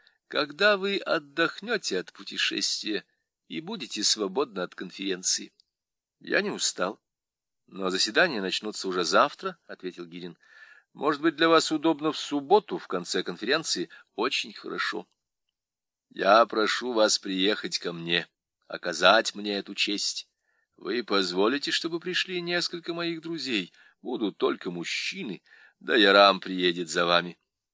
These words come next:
Мои друзья будут очень рады встрече с русским врачом-психологом. Мы уже слышали о ваших выступлениях на Делийской конференции". "Я очень благодарен", — тихо сказал Гирин.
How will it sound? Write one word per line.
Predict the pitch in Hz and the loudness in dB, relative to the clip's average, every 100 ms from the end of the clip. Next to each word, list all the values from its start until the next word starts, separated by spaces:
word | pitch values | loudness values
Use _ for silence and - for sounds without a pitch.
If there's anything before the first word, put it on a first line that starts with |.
| _ - | _ -2
Мои | 131 107 | 2 2
друзья | 95 101 90 90 101 101 95 | 2 -2 0 4 8 8 6
будут | 92 87 | 2 -4
очень | 90 90 92 95 90 | 0 0 2 -2 2
рады | 90 95 113 123 | 6 6 6 4
встрече | 113 - 123 113 101 98 | 0 0 2 2 2 2
с | 92 - | 0 0
русским | 98 92 - 101 | 0 0 0 -2
врачом-психологом. | 92 95 - 98 95 - 104 - 104 98 95 92 - - - | 0 0 2 0 -2 -2 -4 -4 -2 -2 -2 -4 -8 -18 -8
Мы | 87 | -4
уже | 135 160 | -2 2
слышали | 160 - 123 131 123 160 | 2 2 0 -2 -2 0
о | 160 151 | 2 4
ваших | 143 135 143 | 4 2 -4
выступлениях | 143 - - 95 104 127 139 - | -6 -6 -2 2 2 2 -2 -4
на | 123 | -4
Делийской | 120 107 104 98 110 | -2 -2 -2 -4 -4
конференции". | 107 98 104 101 95 - 95 - _ _ _ _ _ _ | -8 -8 -4 -4 -2 -4 -6 -12 _ _ _ _ _ _
"Я | - 87 90 | -8 -2 -2
очень | 90 - 90 | -2 -4 -8
благодарен", — | 85 87 90 95 82 78 _ _ _ _ _ _ _ _ - | -6 -4 0 -2 -2 -10 _ _ _ _ _ _ _ _ -20
тихо | 85 - - | -18 -12 -10
сказал | 87 87 | -6 -6
Гирин. | 85 87 85 | -6 -10 -10